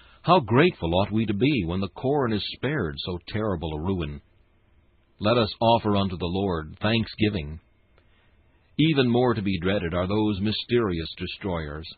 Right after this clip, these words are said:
smut, rust, and mildew. These turn the ear into a mass of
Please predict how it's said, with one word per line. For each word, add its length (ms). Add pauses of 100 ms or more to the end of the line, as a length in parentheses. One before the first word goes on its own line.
(140)
smut, 480 (200)
rust, 420
and 180
mildew. 500 (720)
These 380
turn 320
the 240
ear 240
into 240
a 80
mass 340
of 80